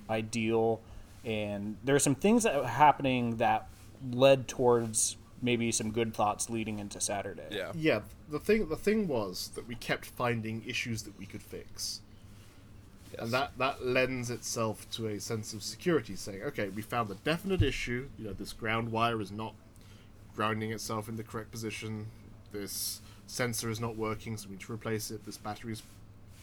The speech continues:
Speaker 2: Yeah.
Speaker 3: messed up, so we need to replace it." We were finding definitive mechanical issues that we knew how to fix, and we were making progress. And every time we started the car, after fixing one of those issues, it ran a little sweeter, it ran a little better.
Speaker 2: Yeah.
Speaker 3: Um,
Speaker 1: I felt pretty good 'cause I was like,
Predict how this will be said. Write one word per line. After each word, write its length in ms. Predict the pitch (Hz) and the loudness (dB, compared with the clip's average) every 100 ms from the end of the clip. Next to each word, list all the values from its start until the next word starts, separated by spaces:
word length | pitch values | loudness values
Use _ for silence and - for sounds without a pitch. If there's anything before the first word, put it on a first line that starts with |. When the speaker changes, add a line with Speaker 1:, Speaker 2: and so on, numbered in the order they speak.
| - | -8
Speaker 2:
Yeah. 120 | 104 | -4
Speaker 3:
messed 240 | 104 - | -4 -4
up, 140 | 110 110 | -8 -8
so 120 | 104 | -12
we 60 | 104 | -12
need 60 | |
to 60 | 110 | -12
replace 260 | 113 104 107 | -10 -8 -8
it." 80 | 107 | -10
We 80 | 113 | -6
were 80 | 110 | -6
finding 520 | 110 131 135 135 123 - - - | -2 -2 0 -4 -4 -10 -16 -12
definitive 440 | 117 156 165 165 | 2 4 4 2
mechanical 380 | - 151 - 151 | 0 -2 0 0
issues 300 | 131 131 113 | 0 -4 -6
that 80 | 98 | -6
we 80 | 98 | -6
knew 180 | 117 | -4
how 60 | 117 | -4
to 80 | 117 | -6
fix, 460 | 104 98 - - - - - - | -8 -12 -12 -12 -12 -18 -14 -6
and 80 | 127 | -2
we 60 | |
were 60 | 139 | 0
making 220 | 156 165 | 0 0
progress. 300 | 156 220 101 | 0 0 0
And 60 | 117 | -4
every 120 | 123 | -6
time 160 | 123 127 | -6 -6
we 60 | 117 | -4
started 240 | 120 131 | -4 -4
the 80 | 156 | -6
car, 340 | 156 147 139 - - - - - | -4 -2 -2 -4 -16 -20 -20 -2
after 200 | 117 120 | 0 0
fixing 340 | - 127 - 135 | -2 -4 -4 -4
one 100 | 135 | 0
of 60 | |
those 160 | 135 123 | 0 0
issues, 500 | 117 - 120 120 - | -4 -4 -4 -4 -6
it 100 | 151 143 | -4 2
ran 140 | 151 | 4
a 40 | |
little 180 | 151 156 | 4 0
sweeter, 320 | 151 180 - | 0 -4 -6
it 120 | 69 58 | -8 -6
ran 140 | 117 | -4
a 40 | 117 | -4
little 160 | 120 | -6
better. 220 | 123 123 80 - - - | -4 -6 -8 -16 -20 -14
Speaker 2:
Yeah. 140 | 110 101 - - - - | -12 -12 -14 -18 -18 -14
Speaker 3:
Um, 480 | - 107 107 104 104 104 | -4 0 0 -2 -2 0
Speaker 1:
I 40 | |
felt 200 | 117 95 | 0 2
pretty 200 | 143 143 | 2 4
good 260 | 139 151 165 | 4 2 2
'cause 380 | 127 110 110 - | 0 0 -2 -6
I 220 | - 90 | -12 -14
was 140 | 113 | -10
like, 160 | 113 - | -10 -10